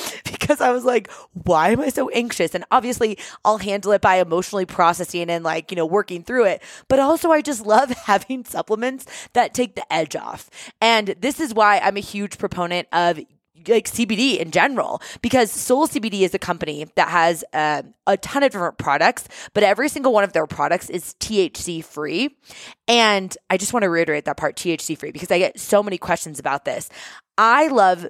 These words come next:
C B D, and I was really nervous about using it the first time because I thought that it was gonna change my personality, and it doesn't at all.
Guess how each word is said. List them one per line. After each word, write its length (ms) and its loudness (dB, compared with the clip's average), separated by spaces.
C 180 -8
B 80 -4
D, 220 -6
and 100 0
I 40 2
was 180 0
really 280 2
nervous 600 -2
about 340 2
using 260 -6
it 120 -6
the 40 -2
first 320 -6
time 220 0
because 220 -2
I 100 4
thought 320 2
that 80 2
it 80 -2
was 100 -6
gonna 160 -4
change 380 -4
my 80 4
personality, 840 -10
and 140 -4
it 60 -6
doesn't 280 -2
at 120 2
all. 360 2